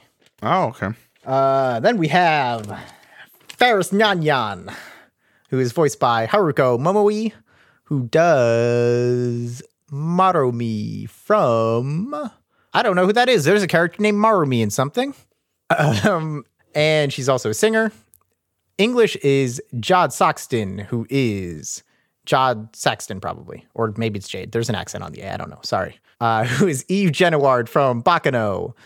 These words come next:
Speaker 2: Carla from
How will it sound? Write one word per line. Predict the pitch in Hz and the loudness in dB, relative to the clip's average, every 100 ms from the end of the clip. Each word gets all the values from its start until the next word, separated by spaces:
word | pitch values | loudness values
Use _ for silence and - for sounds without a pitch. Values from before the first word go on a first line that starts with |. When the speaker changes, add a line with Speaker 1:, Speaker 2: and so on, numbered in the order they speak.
| _ _ | _ _
Speaker 2:
Carla | - 226 214 170 139 120 107 110 | -2 2 2 2 2 2 0 -2
from | - 156 139 135 131 127 131 127 127 123 131 127 127 127 | -2 2 4 4 2 0 -2 -4 -4 -4 -2 -2 -2 -4